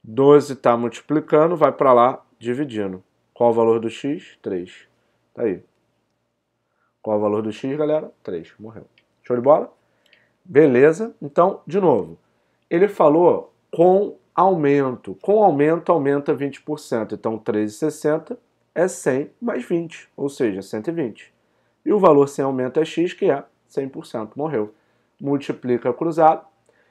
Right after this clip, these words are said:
É, três e sessenta vezes dez, galera, você faz, ó, como é que você faz essa conta? Você faz a conta normal. Trinta e seis vezes dez dá trezentos e sessenta.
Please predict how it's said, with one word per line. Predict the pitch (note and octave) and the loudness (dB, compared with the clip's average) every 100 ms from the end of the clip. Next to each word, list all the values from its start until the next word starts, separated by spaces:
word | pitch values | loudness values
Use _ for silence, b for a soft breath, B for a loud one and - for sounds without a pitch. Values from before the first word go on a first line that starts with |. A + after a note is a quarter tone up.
| _ _ | _ _
É, | B2+ C3 C3 | -4 0 0
três | C3 F3 G3+ | 2 0 2
e | - | 0
sessenta | F3 - D3 C#3+ A#2+ | -2 0 -2 -2 -2
vezes | A#2 G#2+ | -2 -2
dez, | A2 D3+ F3+ | 0 0 2
galera, | C3 G2 E2+ F#2+ | -2 -4 -6 -6
você | D3+ | -6
faz, | D3+ E3+ F3 | -2 -2 2
ó, | B2+ | 0
como | G2 C3 D3+ | 0 -4 -6
é | |
que | D#3+ | -4
você | - | -8
faz | - C#3 A#2+ | -4 -4 -4
essa | A#2+ | -10
conta? | - F2+ - | -10 -12 -12
Você | - | -12
faz | C#3 F3+ | -6 -4
a | G3+ | -4
conta | F#3+ F#3+ F#3+ | -6 -4 -4
normal. | F#3+ C#3 G2 F#2 _ _ _ _ _ _ _ _ _ _ - | -4 -4 -4 -8 _ _ _ _ _ _ _ _ _ _ -8
Trinta | B2+ C3+ D3 | -6 -2 -2
e | B2+ | -2
seis | - A2 G#2+ | -4 -4 0
vezes | C3+ C#3+ C#3 | -2 -2 0
dez | C#3+ F3 | 0 2
dá | C#3+ C3+ D#3 _ _ - | 2 0 0 _ _ -4
trezentos | C#3+ B2+ A#2+ B2 - C3 B2 | -2 -2 -2 -4 -4 -10 -10
e | B2 | -8
sessenta. | D#3+ D#3+ - D3+ A2 - | -8 -6 -4 -4 -4 -14